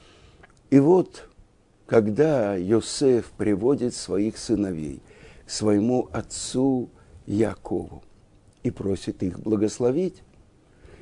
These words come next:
и вдруг наш пратец Яков обращается к Йосефу и говорит: «Ми эле,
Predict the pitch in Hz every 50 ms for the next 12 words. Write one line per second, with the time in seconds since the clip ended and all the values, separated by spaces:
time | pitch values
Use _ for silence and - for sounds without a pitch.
0 | - - 107 107 107 95 120 135 170 175 - 120 110 110 104 - - - _ 117
1 | 110 139 151 139 110 - - 110 98 - - - - _ _ _ _ _ _ _
2 | _ _ _ _ _ _ 110 110 113 110 101 - - - 95 87 85 82 - -
3 | _ _ _ _ _ _ _ _ _ _ _ _ _ _ - 107 98 101 104 104
4 | 95 - - - - 120 135 147 135 127 - - - 113 104 92 - - - 98
5 | 113 110 104 - - - - 92 85 - - - 78 90 98 92 98 92 101 101
6 | 113 120 113 - - _ - _ - - _ - - 113 127 156 190 214 226 208
7 | - - - - 170 202 202 175 135 98 78 -